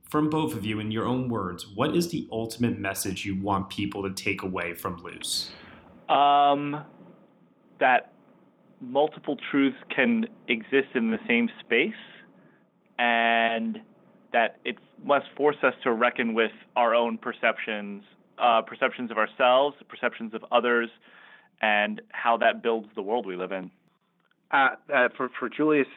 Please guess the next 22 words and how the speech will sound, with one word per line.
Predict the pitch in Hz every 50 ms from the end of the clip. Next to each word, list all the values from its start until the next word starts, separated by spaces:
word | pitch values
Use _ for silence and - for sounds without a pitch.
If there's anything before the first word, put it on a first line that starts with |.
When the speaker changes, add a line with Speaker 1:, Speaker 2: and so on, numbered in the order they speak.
| - -
Speaker 3:
uh, | 120
it's | 113 95 110 113 107 - -
pretty | - 139 127
much | 120 117 - -
the | 120 110 -
same | 120 113 107
thing, | 110 - 127 123 117 117 110 107
maybe | 117 113 107 110
in | 107 107 107 -
slightly | 120 117 110 120
different | 107 113 110 117 110 107
words. | 107 131 160 151 123 113 107 -
It's, | - 104 - - - - -
uh, | 143 123 113 - _ - - - - - - -
this | 117 127 127 -
idea | 151 139 127 117 98 113 120 131 123 120
that | 107 113 110 107 - _ _ _ _ _ _ _ _ _ _ _ _ _ _
we | - 113 120 127
have | 139 131 139 139 135 -
to | 156
be | 131 120 123
willing | 110 101 104 117 117 117 113 107 95 87 82